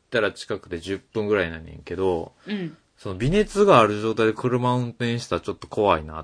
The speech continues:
Speaker 1: と思って。
Speaker 2: うん、確かに、確かに。
Speaker 1: で、ネットで調べたんよ、バーって。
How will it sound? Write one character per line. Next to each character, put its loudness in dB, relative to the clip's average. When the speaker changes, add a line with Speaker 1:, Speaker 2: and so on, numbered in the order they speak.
Speaker 1:
と -12
思 -16
っ -20
て。 -10
Speaker 2:
う -6
ん、 -6
確 -10
か -6
に、 -6
確 -14
か -8
に。 -10
Speaker 1:
で、 2
ネ 2
ッ -4
ト 0
で 0
調 6
べ 4
た -8
ん -10
よ、 -18
バ -4
ー -10
っ -20
て。 -16